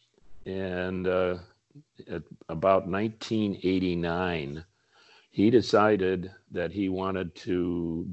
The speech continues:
build his own course in New Buffalo, uh, Michigan. So he hired, uh, an architect by the name of Dick Nugent, and there wasn't enough property there to do eighteen holes. So he told Dick Nugent,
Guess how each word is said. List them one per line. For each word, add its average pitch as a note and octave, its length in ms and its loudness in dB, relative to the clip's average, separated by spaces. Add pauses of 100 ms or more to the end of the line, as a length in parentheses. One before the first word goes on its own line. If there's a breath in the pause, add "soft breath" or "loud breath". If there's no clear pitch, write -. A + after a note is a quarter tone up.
build A2+ 280 12
his F#2+ 160 6
own A#2 240 4
course E2 560 -2
in E2+ 180 -2
New E2+ 100 0
Buffalo, E2+ 640 0 (320)
uh, D2 160 -8
Michigan. D2+ 640 -6 (540 soft breath)
So F2+ 240 6
he F2+ 100 6
hired, G#2 720 4
uh, D#2+ 400 -4 (680 soft breath)
an E2 200 -6
architect F#2 580 -2
by F2 140 -2
the F2 100 -2
name F2+ 240 -6
of E2 160 -8
Dick G2 240 0
Nugent, E2+ 680 -2 (440)
and F2 140 -2
there F2+ 120 2
wasn't G#2 340 8
enough F#2+ 280 0
property G2 540 2
there D2+ 400 -4 (460)
to F#2+ 100 0
do G2 240 6
eighteen G2 360 2
holes. G2+ 420 4
So F2+ 420 2
he F2 200 -2
told A2+ 340 4
Dick G2+ 220 2
Nugent, G2 640 -2